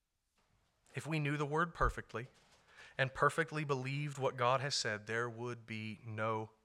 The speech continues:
error. Brothers and sisters, it is always this way. Hear me.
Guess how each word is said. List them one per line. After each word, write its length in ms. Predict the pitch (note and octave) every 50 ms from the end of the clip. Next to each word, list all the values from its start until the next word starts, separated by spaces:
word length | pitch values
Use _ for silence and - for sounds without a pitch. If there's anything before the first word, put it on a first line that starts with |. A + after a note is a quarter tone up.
| _ _ -
error. 360 | A2+ G#2 F2+ F2+ F2+ E2 - _ _ _ _ _ _ _ _ _ _ _ _ _ _ _ _ _ - - - _ -
Brothers 260 | C#3 D3 D#3 D#3 C#3
and 100 | D3 C3+
sisters, 460 | - D3+ D3 - - D#3+ D#3 C#3 -
it 120 | - D3 C#3
is 160 | C#3+ C3+ C3+
always 720 | - - B2+ B2+ C3+ C3+ B2+ A#2 A2 G#2+ G#2+ G#2 - - -
this 240 | A#2+ A#2+ A2 - -
way. 220 | A2 G2+ F#2+ F#2+ - _ _ _ _ _ _ _ _ _ _ _ _ _ _ _ _ _ _ _ _ _ -
Hear 100 | D#3 D3+
me. 160 | C3 A#2 G#2+